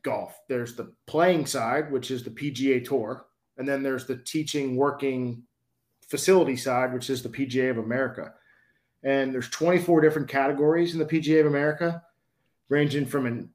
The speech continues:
from one all the way, which is, oh man, if the P G A was here hearing me say this, I think one is a director of golf. Um, I'm a twenty-four, which is called a miscellaneous because I'm in golf. I'm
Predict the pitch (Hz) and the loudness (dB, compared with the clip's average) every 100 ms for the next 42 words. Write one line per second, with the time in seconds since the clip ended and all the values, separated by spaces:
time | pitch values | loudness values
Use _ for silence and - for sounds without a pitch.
0 | _ - 120 131 160 151 143 139 139 139 | _ -4 2 4 4 4 4 4 4 2
1 | 139 - 120 117 - - _ _ _ _ | 0 -2 -6 -8 -12 -18 _ _ _ _
2 | - 98 98 107 107 110 127 123 123 120 | -12 -10 -8 -10 -12 -10 -6 -4 -2 -2
3 | 113 - 120 117 123 117 110 127 123 120 | -4 -4 -4 -2 -2 -2 -4 -2 0 -2
4 | 113 113 139 151 117 113 131 139 123 117 | -6 -8 -2 -2 0 0 2 0 0 0
5 | 131 123 127 113 117 123 135 - - _ | 0 0 -2 -2 0 2 0 -4 -16 _
6 | _ _ _ _ _ _ _ _ _ 110 | _ _ _ _ _ _ _ _ _ -10
7 | 104 104 95 - 131 139 135 - 143 135 | -8 -10 -12 -4 0 0 2 2 4 4
8 | - 139 143 147 135 123 120 131 120 120 | 6 8 8 6 4 0 0 0 2 0
9 | 120 113 120 135 151 151 - 123 131 120 | 0 0 0 2 0 0 -6 -4 0 0
10 | 113 - _ _ _ _ _ _ - 123 | -4 -10 _ _ _ _ _ _ -4 2
11 | 139 175 160 160 180 180 139 123 120 110 | 4 4 6 6 6 4 -2 0 0 -4